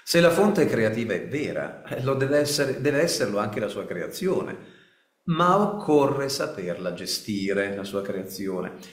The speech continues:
Citiamo ancora la metafora del vaso di terracotta, un prodotto della terra, che quando impiegato nel modo giusto non è falso. Hare Krishna Bhakti Maddalena.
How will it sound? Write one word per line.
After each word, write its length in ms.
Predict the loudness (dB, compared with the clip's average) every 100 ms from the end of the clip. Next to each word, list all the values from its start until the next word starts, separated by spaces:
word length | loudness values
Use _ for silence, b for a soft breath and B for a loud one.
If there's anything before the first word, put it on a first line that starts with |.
| B
Citiamo 500 | -6 -4 0 0 2
ancora 420 | 0 4 6 6
la 120 | 4 4
metafora 580 | 2 2 0 0 -2
del 180 | 0 -2
vaso 340 | -4 -4 -4 -8
di 140 | -6
terracotta, 680 | -6 -4 -2 0 0 0 -4
un 100 | -2
prodotto 440 | -2 -2 -2 -2
della 180 | -2 -2
terra, 720 | -2 0 0 -2 -8 -10 -16 _ B B B B B
che 220 | _ -10 -2
quando 400 | 2 4 4 4
impiegato 680 | 2 0 0 2 0 -2
nel 140 | -6 -6
modo 280 | -4 -4 -6
giusto 420 | -8 -10 -10 -8
non 140 | -6
è 60 | -6
falso. 760 | -6 -6 -6 -8 -10 -10 -14 -8
Hare 160 | -6
Krishna 280 | -4 -6 -6
Bhakti 280 | -6 -6 -6
Maddalena. 520 | -8 -8 -10 -10 -16